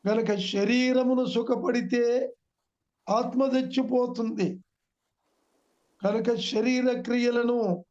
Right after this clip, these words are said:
చంపితే ఆత్మ బ్రతుకుతుంది. కనుక దేవునికి స్తోత్రం. ఇంకొక విషయం కూడా మన జ్ఞాపకం వస్తుంది కదా,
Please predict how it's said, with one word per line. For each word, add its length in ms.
చంపితే 960
ఆత్మ 540
బ్రతుకుతుంది. 1300
కనుక 300
దేవునికి 800
స్తోత్రం. 800
ఇంకొక 460
విషయం 680
కూడా 680
మన 180
జ్ఞాపకం 560
వస్తుంది 560
కదా, 420